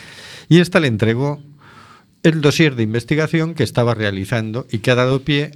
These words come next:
a su vista ante el juez marroquí este miércoles. Además, lo que ahora investiga Marruecos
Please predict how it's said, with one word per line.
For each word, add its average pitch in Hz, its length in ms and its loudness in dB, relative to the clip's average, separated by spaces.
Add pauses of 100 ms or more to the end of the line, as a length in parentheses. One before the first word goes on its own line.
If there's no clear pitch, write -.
a 160 120 -2
su 135 180 -4
vista 151 320 -4
ante 127 180 -6
el 92 60 0
juez 98 260 -4
marroquí 104 540 -2
este 90 300 -4
miércoles. - 600 -10 (760)
Además, 139 500 4
lo 113 160 2
que 104 100 -2
ahora 131 280 0
investiga 113 480 -4
Marruecos 147 560 -4